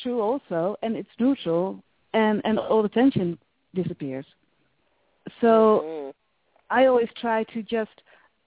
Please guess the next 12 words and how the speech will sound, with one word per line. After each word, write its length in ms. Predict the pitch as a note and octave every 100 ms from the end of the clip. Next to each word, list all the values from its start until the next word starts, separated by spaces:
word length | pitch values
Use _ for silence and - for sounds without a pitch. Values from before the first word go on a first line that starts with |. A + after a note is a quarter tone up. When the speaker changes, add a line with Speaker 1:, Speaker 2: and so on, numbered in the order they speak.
| -
Speaker 1:
Uh, 640 | G3 F#3 F3 F3 E3+ E3 C#3+ - _ _ _ _ _
if, 120 | C4 -
if 160 | D#4+ D#4+
I 80 |
judge 300 | C#4 G#3 G3+
myself, 460 | F#3+ F3 - F3 F3 -
I 40 |
think, 220 | F#3 G3 - _
"Oh, 160 | C#4 - F3+
that's 180 | E3
a 40 | -
judgment." 500 | D3+ D#3 - B3